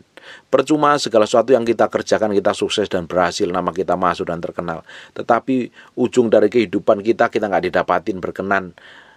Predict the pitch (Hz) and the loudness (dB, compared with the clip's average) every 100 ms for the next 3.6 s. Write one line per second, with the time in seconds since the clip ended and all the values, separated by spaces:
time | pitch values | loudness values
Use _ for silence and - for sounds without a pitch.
0 | _ _ _ - - 131 - 120 127 120 | _ _ _ -14 -4 -2 0 -2 2 0
1 | 98 104 85 82 80 78 - _ _ _ | 2 -2 -2 -4 -4 -6 -8 _ _ _
2 | - 95 110 104 101 95 98 87 90 80 | -6 0 0 2 0 0 -2 -2 -2 -4
3 | 92 80 82 78 76 | -4 -4 -6 -8 -8